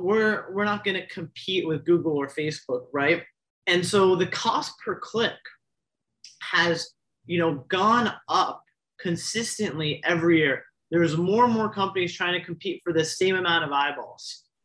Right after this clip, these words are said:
right? And so the cost to acquire users through these channels only goes up. And so instead, you know, we took a look at the bottom of funnel, which is you've paid all this money to get somebody to your site and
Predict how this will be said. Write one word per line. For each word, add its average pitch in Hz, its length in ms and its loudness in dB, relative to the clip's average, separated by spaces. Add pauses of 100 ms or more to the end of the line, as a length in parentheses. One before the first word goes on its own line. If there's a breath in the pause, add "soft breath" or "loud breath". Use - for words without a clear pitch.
(420)
right? 156 300 4 (260)
And 180 140 2
so 180 160 4
the 175 80 4
cost 247 480 0
to 202 100 -2
acquire 190 280 0
users 208 600 2 (300)
through 202 160 2
these 185 200 0
channels 240 760 -4 (580)
only 196 240 4
goes 156 260 4
up. - 220 -8 (640)
And 175 220 -2
so 180 420 -2 (760)
instead, 196 840 -2 (680)
you 175 120 -2
know, 185 100 2
we 196 180 2
took 254 200 -4
a - 20 2
look 208 220 4
at 202 120 -2
the 175 100 -2
bottom 185 440 0
of - 160 -8
funnel, - 240 -14 (360)
which 165 140 -2
is 175 140 0
you've 175 160 -2
paid 214 220 4
all 226 160 2
this 190 160 0
money 185 260 0
to 175 80 2
get 165 240 -2
somebody 170 420 0
to - 120 -6
your 156 140 -2
site 190 400 2
and 147 120 -2